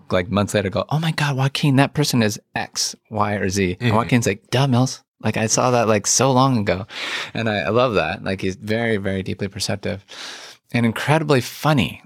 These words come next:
Speaker 1: Like, this is a person who, like, just loves to laugh and,
Speaker 2: Yeah.
Speaker 1: like, really funny. I don't know if everyone knows all that. That's the person I hung out with. That's, like, a very easy, fun person to hang out with, you
Speaker 2: Yeah.
Speaker 1: know?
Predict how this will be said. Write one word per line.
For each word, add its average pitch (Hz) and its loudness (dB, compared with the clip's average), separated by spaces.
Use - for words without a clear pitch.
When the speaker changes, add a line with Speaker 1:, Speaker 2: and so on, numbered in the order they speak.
Speaker 1:
Like, 107 2
this 117 2
is 127 0
a - 0
person 110 -2
who, 101 0
like, 101 -4
just - -6
loves 101 -2
to 110 -10
laugh 92 -4
and, 95 -4
Speaker 2:
Yeah. 82 -4
Speaker 1:
like, 80 -6
really 95 -4
funny. 110 -2
I - -6
don't 123 0
know 131 2
if 120 -4
everyone 110 0
knows 98 0
all 131 0
that. 147 0
That's 147 -2
the - -6
person 117 0
I 101 -2
hung 101 -2
out 76 -4
with. 90 -6
That's, 143 0
like, 127 0
a 92 0
very 98 0
easy, 92 2
fun 90 -2
person 87 -4
to 78 -4
hang 71 -4
out 73 -2
with, - -12
you 90 -2
Speaker 2:
Yeah. 87 2
Speaker 1:
know? 82 -2